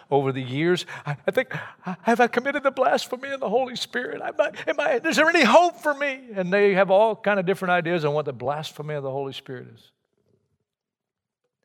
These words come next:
Now, let me read you what I put in my notes,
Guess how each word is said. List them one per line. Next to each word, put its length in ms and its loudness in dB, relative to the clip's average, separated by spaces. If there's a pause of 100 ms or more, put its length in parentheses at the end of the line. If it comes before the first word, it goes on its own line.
(480)
Now, 80 4
let 100 6
me 220 2 (140)
read 280 4
you 140 2
what 140 6
I 80 6
put 200 2
in 60 2
my 160 -2
notes, 600 -4